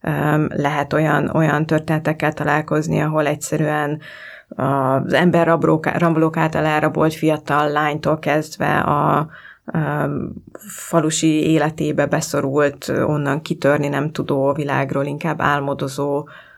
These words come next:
ö, ilyen, ilyen nagyon törékeny hősökig. Az is nagyon érdekes, hogy sokszor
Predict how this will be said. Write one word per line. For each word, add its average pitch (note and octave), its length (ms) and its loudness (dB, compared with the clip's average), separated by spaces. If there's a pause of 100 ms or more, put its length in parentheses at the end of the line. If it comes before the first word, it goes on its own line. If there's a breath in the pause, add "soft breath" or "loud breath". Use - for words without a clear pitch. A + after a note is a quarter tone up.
(120)
ö, D3 560 0 (100)
ilyen, D3 500 0
ilyen D3+ 280 0
nagyon D3+ 320 2
törékeny D3 720 -2
hősökig. D3+ 520 -2
Az E3 120 4
is F3 80 2
nagyon D#3 220 2
érdekes, D#3 480 2
hogy D3+ 120 -6
sokszor D#3 580 0